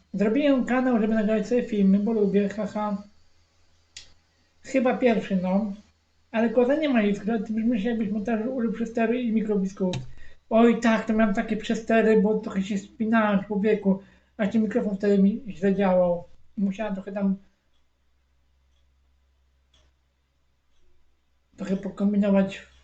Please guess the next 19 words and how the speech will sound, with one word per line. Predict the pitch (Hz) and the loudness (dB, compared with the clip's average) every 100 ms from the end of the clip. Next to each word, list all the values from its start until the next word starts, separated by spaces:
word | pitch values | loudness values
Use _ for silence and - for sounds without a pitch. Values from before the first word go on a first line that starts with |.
| _ _ _ _ _ _ _ _ _ _ _ _ _ _ _ _ _ _ _ _ - | _ _ _ _ _ _ _ _ _ _ _ _ _ _ _ _ _ _ _ _ -20
w | - | -20
programie | - 202 196 202 196 190 | -6 -2 0 2 4 2
do | 175 | 2
montowania. | 175 175 180 180 202 233 - | -4 -4 -4 -2 -2 -4 -10
A | 196 | -6
ty | 196 | -2
masz | 190 196 - | -2 -2 -8
iskierkę? | - 202 196 196 226 202 - | -6 -2 -2 -2 -8 -10 -6
Hmm. | 190 190 180 175 170 170 160 165 165 156 151 _ _ - - _ _ _ _ _ _ _ _ _ _ | -2 -2 -2 -6 -8 -10 -12 -12 -12 -16 -20 _ _ -20 -20 _ _ _ _ _ _ _ _ _ _
Ja | 208 220 240 | -2 2 2
nie | 214 214 208 | 2 2 4
wiem. | 233 220 190 175 170 165 _ _ _ _ _ - | 4 4 2 0 -6 -14 _ _ _ _ _ -12
Książka | - 247 240 | -4 -2 0
wygląda | 240 233 208 | -2 0 0
się | 233 | 0
bardzo | 202 220 226 | 2 0 -2
ciekawie, | 233 247 226 | -4 -2 0
może | 208 214 | 0 -2
kiedyś | 208 220 220 - - | -2 0 0 -4 -14